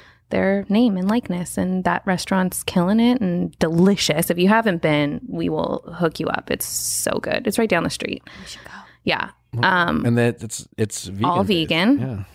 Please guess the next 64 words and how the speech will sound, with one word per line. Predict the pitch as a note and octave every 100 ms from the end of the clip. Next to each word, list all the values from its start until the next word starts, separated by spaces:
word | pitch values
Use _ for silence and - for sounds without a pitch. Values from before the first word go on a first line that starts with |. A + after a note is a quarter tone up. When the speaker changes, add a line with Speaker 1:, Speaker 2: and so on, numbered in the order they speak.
| -
Speaker 1:
And | G3 F#3+
it's | F#3+ -
so | - - G3 C#4+
awesome | A#3+ E3+ - E3
Speaker 3:
Gives | A#2+ G#2+
me | G#2
Speaker 1:
because | F2+ F2+
Speaker 3:
anxiety. | F2 F2+ E2+ -
Speaker 1:
No, | A#3+ B3+ B3 F#3+ - - -
Nick, | G#3+ G3+ G3
I'm | G3
telling | - - F#3 F#3
you, | G#3+ A#3
it's | G3 F#3 -
Speaker 3:
<laughs> |
I'm | -
Speaker 1:
not. | E3
Speaker 3:
just | - A3
being | C#3
Speaker 1:
It's | C3+ A#2
so | G2+ A3 A3
Speaker 3:
honest. | A3 A3+
Speaker 1:
good. | F3+ D#3+
I | D#3+
have | G3+ G#3
taken | - G#3 G3+ G3 G3
many | F#3 A3
meat | A3 E3+ D#3+
eaters | D#3 D#3 D3+ D#3 D#3
Speaker 3:
I |
Speaker 1:
that | C#3
Speaker 3:
don't | E3+
Speaker 1:
are | F#3
Speaker 3:
doubt | D3
it. | A#2
Speaker 1:
blown | G#3 A3
Speaker 3:
Yeah. | B3+
Speaker 1:
away. | B3+ E3+ D3+ E3 A3
Speaker 3:
Okay. | - G#2+
Speaker 1:
I'm | F3+ F3+
not | F#3+ G#3
just | - E3+
saying | - D3 D3 D#3+
that. | D#3+ F3+ G#3 -
Um, | F#3+ E3+ E3 E3+ F3 _ _ _ _
and | - G#3
so, | A3
you | G3
know, | E3+
I | C#3 F#3+
would | G3+ G3
say | F#3+
that | F3+ E3
one's, | F3+ E3 D3+
like, | C#3+ A#2 -
everyone | D#3+ G3+ G3 F#3+ D#3+ C#3+ C#3
is | - - -
gonna | C#3 C3+
love | C3+ -
it. | -
It's | -
a | F3
crowd | - -
pleaser. | - - - - -